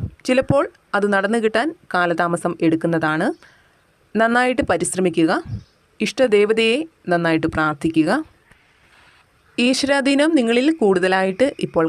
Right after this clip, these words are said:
കാണുന്നുണ്ട്. അതുകൊണ്ട് തന്നെ നന്നായി പരിശ്രമിച്ചാൽ വളരെ വേഗത്തിൽ തന്നെ നിങ്ങൾക്ക് നിങ്ങളുടെ ആഗ്രഹ പൂർത്തീകരണത്തിൽ എത്തിച്ചേരാൻ സാധിക്കുന്നതാണ്. നിങ്ങളുടെ പരിശ്രമവും പ്രാർത്ഥനയും പോലെയിരിക്കും വിജയവും.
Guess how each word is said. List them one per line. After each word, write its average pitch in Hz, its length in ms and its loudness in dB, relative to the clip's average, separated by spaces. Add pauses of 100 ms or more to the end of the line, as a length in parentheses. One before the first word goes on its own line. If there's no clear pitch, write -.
കാണുന്നുണ്ട്. 160 520 2 (520)
അതുകൊണ്ട് 220 360 0
തന്നെ 226 220 0 (600)
നന്നായി 254 280 2 (100)
പരിശ്രമിച്ചാൽ 269 640 0 (380)
വളരെ 185 240 4 (140)
വേഗത്തിൽ 196 400 2 (100)
തന്നെ 226 220 2 (600)
നിങ്ങൾക്ക് 254 340 4 (120)
നിങ്ങളുടെ 202 320 2 (280)
ആഗ്രഹ 165 380 0
പൂർത്തീകരണത്തിൽ 170 680 0 (600)
എത്തിച്ചേരാൻ 262 520 0 (340)
സാധിക്കുന്നതാണ്. 165 720 0 (1600)
നിങ്ങളുടെ 302 400 2
പരിശ്രമവും 285 600 0 (140)
പ്രാർത്ഥനയും 208 600 0
പോലെയിരിക്കും 208 560 0 (340)
വിജയവും. 160 480 2